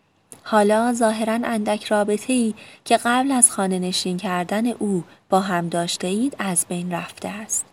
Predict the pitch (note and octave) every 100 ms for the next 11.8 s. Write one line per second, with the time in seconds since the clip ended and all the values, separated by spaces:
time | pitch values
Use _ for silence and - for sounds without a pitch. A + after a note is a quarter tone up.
0 | _ _ _ _ _ _ _ _ _ G#3+
1 | G#3 G3+ - C4 C#4+ - - G3 F#3+ G3
2 | G3 - C4+ - G3 F3+ F3+ F#3+ - F#3
3 | F#3 - F#3 F#3 - F#3 F3+ A#3+ C4+ G3+
4 | G3 - F3+ F#3 F#3+ E3+ F3 F3 D#3+ E3
5 | - _ _ _ _ _ _ - G3 -
6 | G3 F3+ F#3 G#3 A3+ A#3+ - _ _ -
7 | - G3 F#3 - G#3 F3 - F#3+ F#3 -
8 | F#3+ - F3+ F#3+ A3+ - _ _ _ _
9 | _ _ _ _ _ _ _ _ - G3+
10 | F#3+ E3+ F#3+ G3 G3+ - G3+ G3+ - _
11 | - G3 F#3+ F#3 F#3 G3 G3+ -